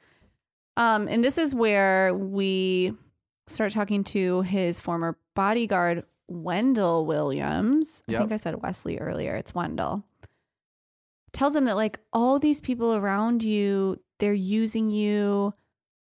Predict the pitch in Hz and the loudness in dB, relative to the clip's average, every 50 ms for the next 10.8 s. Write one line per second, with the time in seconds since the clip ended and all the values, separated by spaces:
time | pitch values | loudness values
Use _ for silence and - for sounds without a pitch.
0 | _ _ _ _ _ _ _ _ _ _ _ _ - 208 220 214 208 190 - - | _ _ _ _ _ _ _ _ _ _ _ _ -2 0 2 2 2 0 0 -2
1 | 190 214 214 233 277 285 254 - - - - 220 247 302 311 226 190 170 139 - | 0 2 4 4 4 2 0 -2 -6 -6 -2 0 2 2 2 2 0 -2 -2 -2
2 | 151 151 143 143 143 175 208 233 220 196 143 113 110 - 247 226 - - - 214 | -2 -2 -2 -2 -2 -2 -2 -2 0 0 0 2 2 2 2 0 0 -2 -4 -2
3 | 214 220 226 233 233 226 220 214 202 202 190 - - 190 - 185 185 - - - | 0 0 0 0 0 0 0 0 -2 -2 -4 -4 -6 -6 -4 -4 -6 -6 -4 -2
4 | 254 254 247 240 - 254 233 240 240 233 233 240 233 233 233 233 233 220 226 - | 0 0 0 0 -2 -2 -2 0 0 0 0 0 0 0 0 0 -2 -2 -4 -8
5 | - - _ _ _ _ _ - 190 202 208 196 202 - - 214 220 220 214 196 | -14 -20 _ _ _ _ _ -8 -4 -2 -2 -2 -2 -2 0 0 2 2 2 0
6 | 170 180 180 196 196 196 196 202 202 - - - 196 196 190 - - - - - | 0 0 0 2 2 2 2 2 0 -2 -4 -2 -2 -2 -2 -4 -8 -14 -8 -4
7 | 226 220 220 214 - - - 233 226 226 - - - 214 226 240 254 269 262 - | -2 0 0 -2 -2 -4 -2 -2 -2 -2 -2 -4 -2 0 0 2 2 2 0 0
8 | 226 226 214 202 196 190 190 196 208 220 - - 233 226 - - 196 196 202 202 | 0 0 0 0 0 0 0 0 -2 -2 -2 -2 -2 -2 -2 -2 -2 -2 -2 -2
9 | 190 185 202 196 180 - 190 185 170 - - - - 202 - - 208 214 233 240 | -2 -2 -4 -4 -4 -4 -4 -4 -6 -6 -10 -10 -8 -8 -4 -2 0 0 0 0
10 | - 233 240 233 220 - 202 190 180 175 180 175 - 185 175 175 | 0 -2 -2 -2 -2 -2 -2 -2 -2 -2 -4 -4 -4 -4 -4 -4